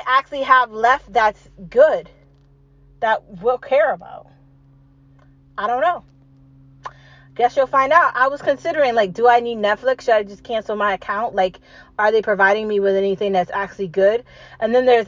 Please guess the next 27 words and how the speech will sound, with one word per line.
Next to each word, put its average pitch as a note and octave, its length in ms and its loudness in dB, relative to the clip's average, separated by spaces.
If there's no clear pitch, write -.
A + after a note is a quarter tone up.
Amazon, A3 720 2
but, G#3 160 4
like, G3+ 340 0
is A3+ 140 -2
there B3 260 6
really C4 320 4
anything B3 420 -2
good G#3+ 200 0
on A#3+ 160 4
Amazon A3+ 440 2
that G3 120 4
I G3 160 2
need F#3+ 320 -4
that F#3+ 160 4
I D#3+ 80 -2
like? E3+ 320 -2
I G#3+ 120 -2
don't C4+ 100 0
know. D#4+ 160 6
These A#3 180 -4
are A#3+ 80 4
questions C4 380 0
I B3+ 120 4
have, C#4 320 2
right? G3+ 300 -2
Like, F#3+ 260 2
hmm. A#3+ 240 -6